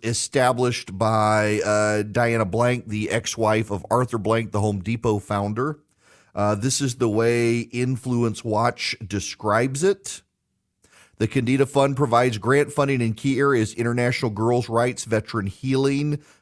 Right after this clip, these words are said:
gun violence prevention, grants related to environmentalism and economic improvement in communities, and community impacts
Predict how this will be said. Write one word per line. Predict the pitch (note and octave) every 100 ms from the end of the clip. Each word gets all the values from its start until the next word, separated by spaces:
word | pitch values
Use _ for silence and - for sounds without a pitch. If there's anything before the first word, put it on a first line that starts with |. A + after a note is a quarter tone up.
| G#2+
gun | G#2+ B2 C#3
violence | B2+ C3 C3 B2
prevention, | - B2+ A#2 D3+ D3 D#3 D3 - _ G2
grants | A#2+ C#3 C#3+ -
related | B2+ B2+ C3
to | C#3 A2
environmentalism | G#2 A2+ A#2+ D3 D#3 C#3+ D3+ C3+
and | -
economic | B2+ A#2 B2 A#2+ A#2+ A#2 -
improvement | A2+ G#2 - D3 D#3 C#3+ D3+ -
in | A2+ G#2
communities, | - G#2 A#2 C#3+ C#3+ C#3+ E2+
and | G#2
community | G2+ A2+ C3 C3+ B2+ B2
impacts | B2+ B2 B2+ B2 -